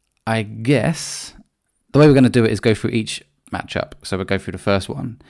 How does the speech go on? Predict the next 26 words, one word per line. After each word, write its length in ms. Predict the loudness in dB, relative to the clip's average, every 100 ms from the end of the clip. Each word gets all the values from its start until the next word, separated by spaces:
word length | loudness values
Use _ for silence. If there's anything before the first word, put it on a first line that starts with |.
| _ _ -10
the 40 |
second 300 | -6 -4 -2
one, 140 | -4
third 240 | -2 -4 -2
one, 280 | -4 -6 -12 _ _ _ _
get 140 | 0 4
all 160 | 4
of 100 | 4
round 200 | 4 4
one 200 | 2 0
done, 300 | 0 -2 -4 -6
then 120 | -6
we'll 80 | -4
go 100 | -4
into 160 | -6 -4
round 200 | -4 -4
two, 340 | -4 -4 -4 -12
three, 520 | -8 -6 -6 -8 _ _ _ _ _ _ _ -4
semi-final, 540 | -2 -2 0 -2 -2
final. 400 | -4 -4 -4 -8 -12 -18 -20 -20 -20 _ _ _ _ _ _ -16 _
And 160 | -6 -4
then 360 | -4 -6 -8 _ _ _ _ _ _ _ _ _ _ -4
we'll 100 | 2
have 160 | 4 4
our 100 | 6
winner 340 | 4 4